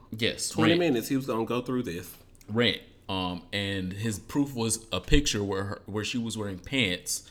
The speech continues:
Speaker 1: and it appeared that in the pants might have been something. Outside of pockets and things in pockets. Um, but anyway,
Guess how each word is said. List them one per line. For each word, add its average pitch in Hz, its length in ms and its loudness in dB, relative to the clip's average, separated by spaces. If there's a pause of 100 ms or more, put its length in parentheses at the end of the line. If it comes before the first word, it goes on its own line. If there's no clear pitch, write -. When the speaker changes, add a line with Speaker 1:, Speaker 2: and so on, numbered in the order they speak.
(380)
Speaker 1:
and 101 340 -6
it 104 180 -6
appeared 104 600 -2
that 95 220 -4
in 117 180 0
the 101 80 -4
pants 92 720 -4 (120)
might 98 280 -4
have 95 240 -6
been 101 200 -4
something. - 460 -8 (760)
Outside 92 480 0
of 78 140 -10
pockets 92 500 -4
and 90 180 -6
things 90 260 -4
in 78 100 -10
pockets. - 600 -12 (1080)
Um, 107 340 2
but 151 100 8
anyway, 139 360 6